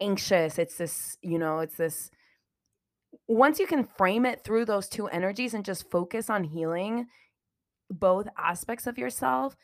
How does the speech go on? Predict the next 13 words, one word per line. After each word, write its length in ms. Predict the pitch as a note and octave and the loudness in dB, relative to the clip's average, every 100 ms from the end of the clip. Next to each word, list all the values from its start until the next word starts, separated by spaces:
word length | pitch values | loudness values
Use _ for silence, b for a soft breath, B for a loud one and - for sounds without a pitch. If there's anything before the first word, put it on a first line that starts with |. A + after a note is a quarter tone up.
| _ _ - | _ _ -4
it's 160 | G#3 | -2
amazing 720 | A#3 G#3+ F#3+ F#3 A3 A3 C4 B3 | 2 2 2 0 -2 -2 0 -2
how 580 | F#3+ F#3+ F3 F3+ G#3 - | -4 -4 -2 0 -2 -2
aligned 640 | G3 F#3+ F3 E3 D#3+ F#3 G3 | -2 0 -2 -2 0 0 0
that 260 | F3+ F3 | -2 -2
is 540 | F3 E3+ E3 E3 - - _ _ _ _ _ _ - | 0 2 2 -2 -10 -16 _ _ _ _ _ _ -2
with 220 | G3 F#3+ | 0 4
the 100 | F#3 | 2
whole 240 | E3 F#3 | 4 2
mental 340 | F#3+ F3+ F3+ E3+ | 4 0 0 -2
health 300 | D#3+ E3 - | 0 -2 -2
conversation. 880 | F#3 E3+ D3 - D3+ D#3 G#2 A2 | -6 -4 -6 -8 -12 -12 -8 -6
And, 160 | D#3 E3 | -4 -6